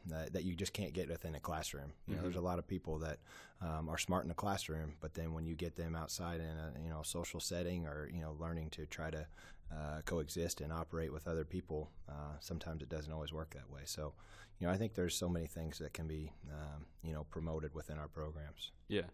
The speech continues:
Speaker 2: yeah. And what would you have to say about, well, I mean, well, frankly put,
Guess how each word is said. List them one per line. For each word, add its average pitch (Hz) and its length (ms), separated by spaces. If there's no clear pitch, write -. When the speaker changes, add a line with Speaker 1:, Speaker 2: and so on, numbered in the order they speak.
Speaker 2:
yeah. 101 140
And 113 280
what 110 240
would 98 160
you 95 80
have 92 220
to - 80
say 87 320
about, 80 480
well, - 220
I 104 120
mean, 151 200
well, 143 260
frankly 123 300
put, 107 340